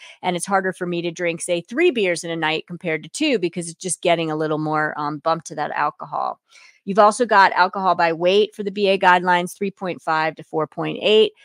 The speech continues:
So there you go for those, uh, paying attention to the, uh, the kind of European metrics. Um, and then international bitterness units, because hops and bitterness are such an essential part of this style,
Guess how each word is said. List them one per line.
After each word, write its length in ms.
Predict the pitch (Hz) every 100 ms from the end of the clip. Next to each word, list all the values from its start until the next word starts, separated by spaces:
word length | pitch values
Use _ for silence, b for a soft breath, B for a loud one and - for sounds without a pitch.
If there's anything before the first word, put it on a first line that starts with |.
| B B
So 200 | - 175
there 240 | 170 175
you 100 | 170
go 460 | 165 170 175 208 254
for 160 | - 180
those, 340 | 165 170 160
uh, 200 | 160 160
paying 300 | 160 170 165
attention 440 | 151 170 156 165 156
to 240 | 165 160
the, 240 | 156 156
uh, 220 | 151 151 151
the 80 | 151
kind 220 | - 160
of 80 | 156
European 540 | 175 165 - 190 180
metrics. 540 | 175 160 - 170 - - b b b
Um, 280 | 170 160 165 -
and 100 | 233
then 120 | 247
international 560 | 277 294 285 269 269
bitterness 480 | 226 240 233 233 226
units, 300 | 220 214 208
because 380 | - 196 208 196
hops 340 | 180 180 -
and 80 | 190
bitterness 400 | 180 175 175 170
are 40 | 165
such 240 | 170 -
an 80 | 170
essential 380 | 160 156 156 -
part 220 | - 196
of 60 |
this 160 | 180 175
style, 480 | - 165 165 165